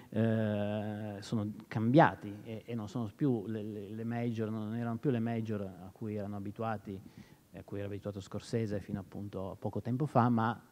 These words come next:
le piattaforme di streaming come Netflix, che, mm, chiedono, spingono, lavorano per un, un tipo di, di contenuto, un tipo di film,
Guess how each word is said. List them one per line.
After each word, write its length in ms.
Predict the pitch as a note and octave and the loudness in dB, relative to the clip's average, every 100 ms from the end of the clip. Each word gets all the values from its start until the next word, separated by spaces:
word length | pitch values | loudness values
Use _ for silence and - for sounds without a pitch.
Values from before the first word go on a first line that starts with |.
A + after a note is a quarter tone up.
| - | -10
le 140 | A2+ | -6
piattaforme 680 | G2+ A2 A2 - A2 A2 A2 | -4 -4 -4 -2 0 0 0
di 120 | G#2 | -2
streaming 540 | G2 - A2+ A2 A2 G#2 | -2 2 2 4 0 -2
come 360 | G#2 G2+ G2+ | -4 -2 -2
Netflix, 640 | G#2+ A2+ - - G2 - - - - - - | 0 -2 -2 -6 -6 -8 -18 -20 -20 -20 -2
che, 280 | - C3 B2 - - - - - - - - - - - - _ _ _ - | 4 4 4 -4 -20 -20 -20 -20 -20 -20 -20 -20 -20 -20 -20 _ _ _ -6
mm, 200 | A#2+ G#2 F2 F#2 F#2+ G#2 - - | -4 -4 -10 -16 -16 -16 -16 4
chiedono, 400 | D#3+ D#3+ A2 G2 | 8 8 6 0
spingono, 880 | - D#3 C#3+ A#2+ A2 G2+ G2 F#2+ | 4 6 8 6 4 2 0 -2
lavorano 540 | A2+ A#2+ C3+ D3+ C#3 A#2 | 2 8 10 10 8 4
per 220 | - A#2+ A#2+ G#2 | 6 6 6 4
un, 180 | B2 A#2 | 2 0
un 220 | B2+ A#2 | 0 -2
tipo 280 | - C3 B2+ | 0 0 2
di, 340 | A#2 G#2+ G#2 G#2 | 4 4 2 2
di 100 | A2 | 0
contenuto, 640 | A#2 A2 A2+ A2+ A#2 A#2+ | 0 -2 0 0 0 2
un 140 | A2 G2+ | 0 0
tipo 180 | A#2 G#2 | -2 -4
di 120 | G#2+ | -2
film, 500 | - A2 A2+ A2+ | 2 2 4 2